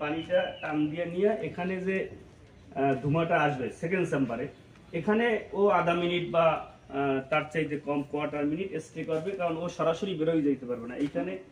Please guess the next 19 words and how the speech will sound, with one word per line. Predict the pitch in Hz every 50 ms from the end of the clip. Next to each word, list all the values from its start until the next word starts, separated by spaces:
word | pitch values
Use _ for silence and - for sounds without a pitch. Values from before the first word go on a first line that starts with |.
| - - - - - - -
ফিল্টার | 180 175 160 156 170 170 175 170
আছে | 165 - 202 208 233 - - - - - - 156
এবং | 175 185 175 156 143
জিগজ্যাগ | 170 214 196 180 180 202 196 185 - - 147
পদ্ধতি | 135 123 123 131 - - 120 113 98
আছে, | - - - - - - - - - - - - 123
যে | 143 175 175
কারণে | 190 196 208 214 214 220
ও | 220 220 - 156
হুট | 180 220 208 - -
করিয়া | 247 214 233 240 233 226 - - -
চিমনিতে | - 214 202 214 208 175 170 156
চলে | 156 147 143 131
যেতে | 131 120 113 113
পারবে | 120 120 127
না। | 151 160
এখানে | 160 208 208 220 240 240 226
ও | 214 202 196 180 175 -
স্টে | - -